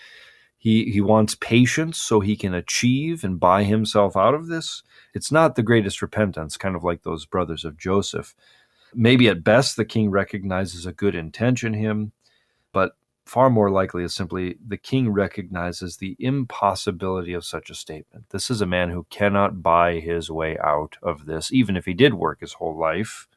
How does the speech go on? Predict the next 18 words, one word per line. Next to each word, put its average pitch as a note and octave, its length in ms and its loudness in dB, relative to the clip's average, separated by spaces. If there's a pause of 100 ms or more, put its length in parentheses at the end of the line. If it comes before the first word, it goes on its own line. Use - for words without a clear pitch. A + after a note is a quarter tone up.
(1000)
And B2 120 6
the A#2+ 60 6
king's D3+ 460 4
response A2 760 4 (180)
is G#2+ 360 2 (400)
not G2+ 320 2
to G#2 140 2
throw B2 340 6
him B2 100 4
in A#2+ 140 4
jail B2 340 4
anyway, G#2 640 0 (520)
but G#2 140 -8
to G#2+ 60 -2
have G2 240 0
utter B2 380 4
mercy F2 580 -4
and F2+ 340 -6